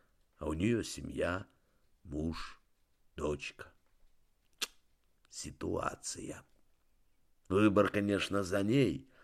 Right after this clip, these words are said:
ей принимать решение, но Аркадий помог. Он же видел, какими глазами она глядела на Степко. Когда такой взгляд,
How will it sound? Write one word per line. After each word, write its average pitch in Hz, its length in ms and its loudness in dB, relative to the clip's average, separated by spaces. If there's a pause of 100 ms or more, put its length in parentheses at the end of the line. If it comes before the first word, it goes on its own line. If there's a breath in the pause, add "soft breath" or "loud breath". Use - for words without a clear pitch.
(180 soft breath)
ей 117 340 8
принимать 82 580 -2
решение, 80 640 -2
но 82 160 2
Аркадий 139 720 4 (600 soft breath)
помог. 82 680 -4 (880)
Он 113 140 0
же 104 180 2
видел, 110 500 2 (640)
какими 82 400 -2
глазами 85 640 2
она 82 260 0
глядела 80 540 -2
на 78 140 -4
Степко. 73 720 -4 (800)
Когда 85 340 0
такой 92 380 2
взгляд, 87 680 0